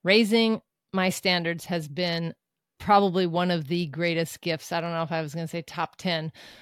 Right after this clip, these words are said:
that I've given myself, in that it allows me to live basically drama-free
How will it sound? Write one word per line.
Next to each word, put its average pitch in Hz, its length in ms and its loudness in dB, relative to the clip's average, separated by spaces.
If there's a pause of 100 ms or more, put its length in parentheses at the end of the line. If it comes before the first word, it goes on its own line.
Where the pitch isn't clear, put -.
(240)
that 185 100 4
I've 175 220 4
given 214 240 2
myself, 170 640 0
in 185 220 2
that 170 420 0 (100)
it 202 140 4
allows 185 560 6
me 185 500 0 (140)
to 175 560 0
live 175 680 0 (180)
basically 202 420 2
drama-free 170 920 -2